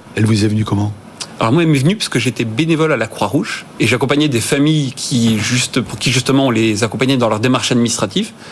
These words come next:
Speaker 2: et, dans, et on faisait les dossiers pour, euh, qu'elles, qu'elles obtiennent leurs aides. Au départ, c'était des, souvent des personnes sans abri.
Speaker 1: Ouais.
Speaker 2: Et en fait, au fur et à mesure, ça s'est élargi. On s'est rendu compte qu'un grand nombre de personnes étaient concernées et c'est ça qui m'a, de fil en aiguille, donné cette idée-là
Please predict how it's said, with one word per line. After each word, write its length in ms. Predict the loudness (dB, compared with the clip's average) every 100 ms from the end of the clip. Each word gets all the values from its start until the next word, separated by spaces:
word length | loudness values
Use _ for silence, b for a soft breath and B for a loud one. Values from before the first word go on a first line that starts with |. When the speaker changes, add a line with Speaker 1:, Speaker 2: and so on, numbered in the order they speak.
| B -2
Speaker 2:
et, 60 |
dans, 340 | 0 2 2 0
et 100 | 0
on 180 | 0 0
faisait 200 | 0 0
les 80 | 0
dossiers 300 | 0 -2 -4
pour, 320 | -4 -2 0
euh, 160 | 0 0
qu'elles, 360 | -2 0 -2 -6
qu'elles 220 | -4 -2 0
obtiennent 220 | 0 -2
leurs 180 | 0 -2
aides. 140 | -4 -10 B B B
Au 60 |
départ, 260 | 0 0 -2
c'était 140 | -2
des, 220 | 0 0
souvent 340 | -2 -2 0 2
des 100 | 0
personnes 300 | -2 -2 -2
sans 240 | 0 0
abri. 300 | 0 0 -2 -4 B -2
Speaker 1:
Ouais. 180 | 0
Speaker 2:
Et 40 | 0
en 40 |
fait, 220 | 0 -2
au 40 | -2
fur 160 | 0
et 40 | 0
à 20 |
mesure, 260 | 0 0 0
ça 120 | -2
s'est 160 | 0
élargi. 260 | 0 0 0
On 80 | 0
s'est 120 | 0
rendu 180 | 0 0
compte 200 | 0 0
qu'un 140 | -2
grand 300 | 0 2 2
nombre 160 | 2 2
de 60 |
personnes 280 | -2 0 0
étaient 180 | 0 0
concernées 440 | -2 -2 -2 -2 -4 B B B
et 40 |
c'est 120 | -2 0
ça 140 | 0
qui 100 | 0
m'a, 140 | 0
de 100 | 0 -2
fil 180 | 0
en 80 | 0
aiguille, 240 | 0 2 2
donné 220 | 2 2
cette 240 | 0 0
idée-là 320 | 0 0 0